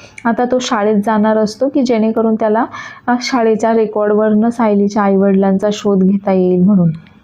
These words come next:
तर दुसऱ्या दिवशी सायली इकडे पूजा करत असते आणि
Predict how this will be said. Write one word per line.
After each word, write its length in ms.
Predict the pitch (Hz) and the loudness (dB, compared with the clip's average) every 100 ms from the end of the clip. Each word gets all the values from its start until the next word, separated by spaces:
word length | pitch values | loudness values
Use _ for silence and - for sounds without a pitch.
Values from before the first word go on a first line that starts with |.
| _ - _ _ _ - - | _ -20 _ _ _ -20 -4
तर 120 | 214 | -2
दुसऱ्या 380 | 208 220 214 226 | 0 0 -2 0
दिवशी 420 | 226 214 - 220 349 - - - - | 0 0 0 -4 -4 -12 -18 -20 -8
सायली 420 | 240 208 208 226 | -2 0 2 0
इकडे 240 | 233 233 254 | 0 0 -2
पूजा 400 | 247 208 202 208 | 0 0 0 0
करत 360 | 220 226 220 | 0 0 0
असते 340 | 214 208 208 269 | -2 -2 -2 0
आणि 340 | 247 254 | 2 2